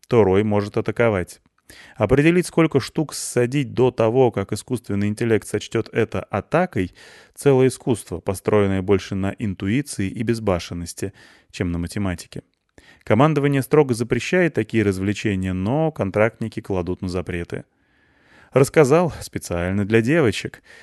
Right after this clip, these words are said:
как сержант Пономарёв, белокурый и белокожий великан, влюбился вдруг в чёрную, как калоша, местную девицу, длинноногую, худую, как велосипед,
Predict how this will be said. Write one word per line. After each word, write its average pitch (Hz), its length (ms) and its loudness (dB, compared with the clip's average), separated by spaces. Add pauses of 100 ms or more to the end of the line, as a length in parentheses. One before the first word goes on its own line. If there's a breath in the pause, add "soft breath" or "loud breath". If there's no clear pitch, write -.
(120)
как 131 180 0
сержант 131 420 0
Пономарёв, 117 600 2
белокурый 98 640 0
и - 120 -6
белокожий 101 540 0
великан, 95 540 -2 (320 soft breath)
влюбился 120 520 0
вдруг 120 280 -2
в - 80 -14
чёрную, 123 500 2
как 113 240 -2
калоша, 110 480 0
местную 104 480 -4
девицу, 107 600 -6 (360 loud breath)
длинноногую, 110 760 0
худую, 123 500 0
как 98 200 -4
велосипед, 101 640 -2